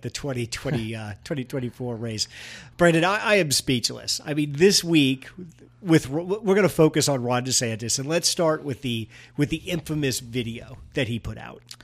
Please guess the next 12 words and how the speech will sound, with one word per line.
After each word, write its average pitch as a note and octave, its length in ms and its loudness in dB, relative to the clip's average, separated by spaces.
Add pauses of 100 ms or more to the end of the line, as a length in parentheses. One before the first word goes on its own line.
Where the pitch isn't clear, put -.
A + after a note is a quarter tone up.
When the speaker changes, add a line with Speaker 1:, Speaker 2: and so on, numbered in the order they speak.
(680)
Speaker 2:
So D#3+ 220 8
Speaker 1:
You C4 120 8
had E4 200 4
not G3+ 240 0
seen G#3 260 2
that C3+ 180 2
video C3 380 2
Speaker 2:
I've B2 160 6
Speaker 1:
until C#3+ 120 6
I C3 100 4
Speaker 2:
seen - 240 2
Speaker 1:
s-, - 60 -16